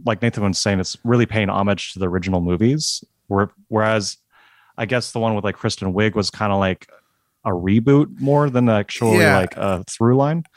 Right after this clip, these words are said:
Speaker 2: And here's the thing, like, I love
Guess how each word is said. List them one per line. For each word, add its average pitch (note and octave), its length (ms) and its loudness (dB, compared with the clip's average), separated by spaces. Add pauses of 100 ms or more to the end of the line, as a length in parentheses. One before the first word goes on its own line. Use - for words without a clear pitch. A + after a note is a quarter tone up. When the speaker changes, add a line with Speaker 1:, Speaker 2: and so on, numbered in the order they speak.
Speaker 2:
And F#3+ 220 -2
here's G#3 300 -2
the G#3 100 -2
thing, C3 400 0 (140)
like, C3 300 -4 (320)
I F3 200 4
love C#3+ 760 0